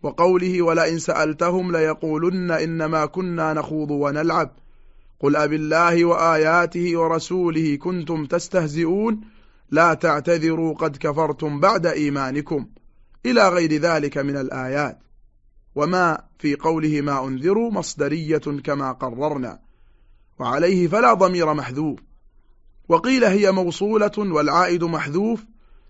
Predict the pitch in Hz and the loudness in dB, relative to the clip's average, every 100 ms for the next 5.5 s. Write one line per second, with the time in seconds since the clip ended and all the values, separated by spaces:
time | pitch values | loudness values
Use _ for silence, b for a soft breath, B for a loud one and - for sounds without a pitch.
0 | _ - 147 151 175 196 180 185 180 175 | _ -8 -8 -2 2 2 4 2 2 2
1 | 170 185 190 170 180 180 190 220 160 127 | 2 0 0 0 2 2 4 4 2 -2
2 | - 160 156 135 120 87 - - - _ | -4 -4 -2 -2 -4 -8 -14 -20 -20 _
3 | - - _ - - 165 165 139 151 135 | -20 -20 _ -12 -4 -2 -2 -2 -2 -2
4 | 147 175 185 165 160 151 139 165 180 151 | 2 2 2 0 -2 -4 -4 -2 0 -2
5 | 143 147 160 190 196 | -4 -2 0 0 -4